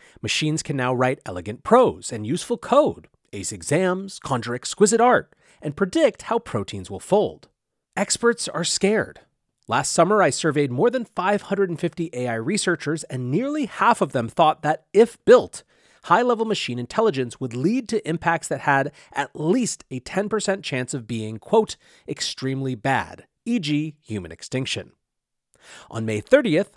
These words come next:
hundreds of A I scientists, along with the top C E Os of, along with the C E Os of top A I labs like OpenAI, DeepMind, and Anthropic,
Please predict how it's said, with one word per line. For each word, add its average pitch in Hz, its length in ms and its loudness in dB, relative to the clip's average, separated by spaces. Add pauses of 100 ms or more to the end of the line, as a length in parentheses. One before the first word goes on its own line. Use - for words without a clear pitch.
hundreds 233 360 -6
of 185 80 -10
A 151 100 0
I 139 120 -2
scientists, 104 640 -8
along 135 280 -2
with 135 120 -6
the 135 60 -8
top 156 280 -2
C - 140 -8 (160)
E 127 60 -2
Os 120 180 -4
of, 117 160 -8 (640)
along 139 300 0
with 143 100 -2
the 151 80 -6
C 117 320 -4
E 175 60 8
Os 208 240 4
of 139 100 -6
top - 260 -4
A 110 80 -6
I 104 140 -2
labs 185 460 4
like 107 240 -6
OpenAI, 156 760 0 (140)
DeepMind, 120 480 -6
and 87 100 -12
Anthropic, 147 600 0